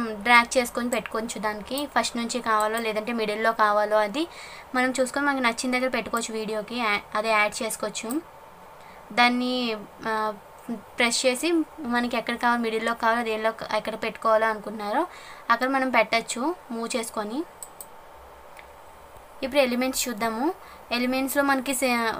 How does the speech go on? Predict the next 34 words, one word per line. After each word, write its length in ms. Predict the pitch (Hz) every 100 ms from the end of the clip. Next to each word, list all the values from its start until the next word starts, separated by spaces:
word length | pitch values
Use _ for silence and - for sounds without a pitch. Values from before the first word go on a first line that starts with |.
| - -
స్మైలీ 460 | - 247 233 240
ఫేస్ 300 | 247 240 233
ఒకటి, 280 | 233 226 233 240 - - -
లవ్ 200 | 233 233
సింబల్ 360 | 240 247 233 226
ఒకటి, 260 | 226 254 240
లవ్ 280 | 220 214
అనేది 420 | 226 220 226 214 233
ఎక్స్ఓఎక్స్ 640 | 214 214 - 233 226 220 240
అని 200 | 226 226
అలాంటివి 540 | 220 226 233 247 285
pick 280 | 302 254 -
చేసేస్తారు. 420 | 247 233 - 233
మనకి 180 | 269 262
మధ్యలో 340 | 247 202 233
ఏదైనా 300 | 247 240 240 233
యాడ్ 220 | 220 233
చేసుకొని 260 | 226 247 240
ఇలా 140 | 226
వస్తాయి 300 | 214 - 226 214
చూడండి. 220 | 202 196 - - - - -
మధ్యలో 280 | 226 233 254
మనం 140 | 262
ఎక్కడైనా 400 | 226 233 240 240
యాడ్ 240 | 220 220
చేసుకోవాలి, 520 | 240 233 240 226 240 226
మనకి 280 | 226 233
స్మైలీ 360 | - 233 214 233
ఫేస్ 240 | 233 220
ఎవరి-, 260 | 220 214 214
ఎక్కడైనా 340 | 214 220 220
యాడ్ 260 | 214 208 -
చేసుకోవాలి 300 | 220 233 220
అనుకున్నప్పుడు 500 | 214 208 208 202